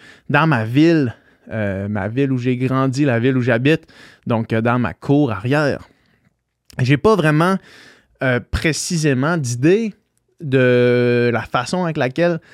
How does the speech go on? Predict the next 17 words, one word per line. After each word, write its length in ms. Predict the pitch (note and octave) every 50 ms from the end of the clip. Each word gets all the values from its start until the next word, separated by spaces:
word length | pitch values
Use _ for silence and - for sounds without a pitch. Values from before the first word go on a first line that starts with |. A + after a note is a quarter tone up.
| - _ _ -
je 160 | C#3 A#2+ A#2+
veux 420 | A#2+ B2+ C#3+ D3 D3 D3 D3 - - -
parler 420 | C#3 B2 A#2+ B2 C3 D3 D#3 D3 D#3+ F3+ -
de, 540 | D3 C3+ B2+ A#2+ A2+ A2 G#2 G2 A2 - - _ _ _ _ _ _ -
de 180 | C3 B2+ B2 A2+
cette 280 | - - A#2+ A2+ -
course-là, 420 | - C3 A#2 - - F3 F#3 G3+ G3+
mais 200 | F3+ D#3 C#3 B2+
je 120 | B2 A#2+
vais 160 | A#2+ D#3+ D#3
quand 160 | - - F3
même 220 | F#3 G#3 A#3 A#3 F#3
le 80 | C#3
faire 240 | B2 - D#3 D3+ D3
de 80 | B2+ A#2
façon 420 | - - G#2+ A2 - - C3 C3+
chronologique. 800 | - - - C#3 C3+ C3+ C3 B2 A#2 A#2 A#2 C#3 F3+ F#3+ - -